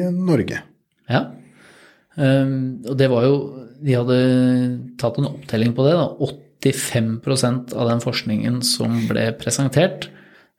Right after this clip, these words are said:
Speaker 2: eh, på denne kongressen, den var fra enten U S A eller Canada.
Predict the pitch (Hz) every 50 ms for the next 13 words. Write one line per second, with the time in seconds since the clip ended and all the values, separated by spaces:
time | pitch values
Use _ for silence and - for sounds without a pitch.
0 | _ - 120 117 117 113 - 131 120 113 113 110 113 - 127 117 113 110 - -
1 | 170 185 175 127 113 110 113 110 107 104 107 110 - - - - - 113 113 117
2 | 117 120 - - 127 110 107 - - - 117 110 107 107 - - - - - 107
3 | 107 - - - 82 - - -